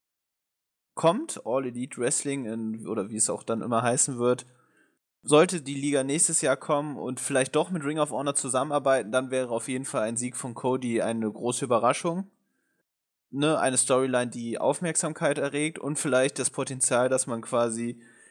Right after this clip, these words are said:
äh, Punk-Storyline aus der W W E, als er damals eben in Chicago den Titel gewonnen hat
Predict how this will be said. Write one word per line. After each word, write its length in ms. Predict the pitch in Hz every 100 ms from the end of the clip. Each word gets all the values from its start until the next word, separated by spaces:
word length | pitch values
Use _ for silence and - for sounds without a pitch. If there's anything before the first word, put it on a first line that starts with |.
| _ _ _ _ _
äh, 560 | 120 123 120 117 110 120 120 _ _ _ _ - - -
Punk-Storyline 840 | 151 151 160 - 139 139 131 131
aus 120 | 123
der 140 | - 127
W 140 | 123
W 220 | 120 117
E, 60 | 143
als 140 | 131 123
er 60 |
damals 360 | 110 117 117 117
eben 360 | 110 117 110
in 220 | 87 120 113
Chicago 480 | - - 120 117
den 160 | 110 110
Titel 380 | - 135 143 131
gewonnen 400 | 123 117 120 131
hat 280 | 120 117